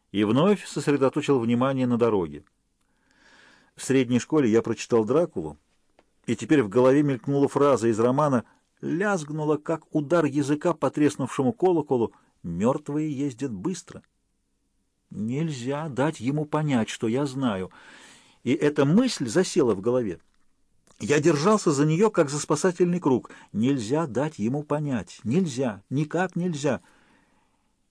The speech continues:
Я задался вопросом, а где сейчас старик? У своего брата? Или старик тоже в игре?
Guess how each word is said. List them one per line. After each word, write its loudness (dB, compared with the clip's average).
Я 2
задался 2
вопросом, 2
а 2
где -4
сейчас -6
старик? -4
У -12
своего 0
брата? -4
Или 2
старик 0
тоже 2
в -4
игре? -8